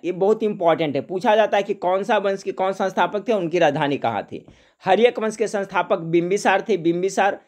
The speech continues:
इन्हों-, इनकी राजधानी कहाँ थी? तो राजगिरी थी। मौर्य वंश के संस्थापक चंद्रगुप्त मौर्य थे, इनकी राजधानी कहाँ? पाटलिपुत्र। शुंग वंश के संस्थापक कौन थे? तो पुष्यमित्र शुंग थे, इनकी राजधानी कहाँ थी? तो पाटलिपुत्र थी। सातवाहन वंश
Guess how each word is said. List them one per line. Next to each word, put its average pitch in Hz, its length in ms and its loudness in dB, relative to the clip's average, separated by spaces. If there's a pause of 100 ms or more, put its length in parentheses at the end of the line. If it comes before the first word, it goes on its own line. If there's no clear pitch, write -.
(140)
इन्हों-, 180 320 -4
इनकी 185 220 0
राजधानी 180 420 2
कहाँ 196 300 0
थी? 202 60 -8
तो 175 100 -2
राजगिरी 131 480 0
थी। - 280 -16 (220)
मौर्य 202 300 4
वंश 226 200 -2
के 220 100 -2
संस्थापक 214 540 -2
चंद्रगुप्त 185 560 0
मौर्य 202 320 2
थे, 233 60 0
इनकी 190 220 -2
राजधानी 190 340 0
कहाँ? 185 200 -2
पाटलिपुत्र। 135 720 -4 (440)
शुंग 226 300 2
वंश 233 240 2
के 226 120 -2
संस्थापक 214 600 -2
कौन 214 220 -2
थे? 233 60 -2
तो - 120 -4
पुष्यमित्र 196 560 -4
शुंग 202 340 -2
थे, 233 60 4
इनकी 190 240 2
राजधानी 180 360 0
कहाँ 190 260 0
थी? 226 40 -2
तो 208 120 -6
पाटलिपुत्र 147 600 -4
थी। - 320 -12 (280)
सातवाहन 196 640 2
वंश 233 300 0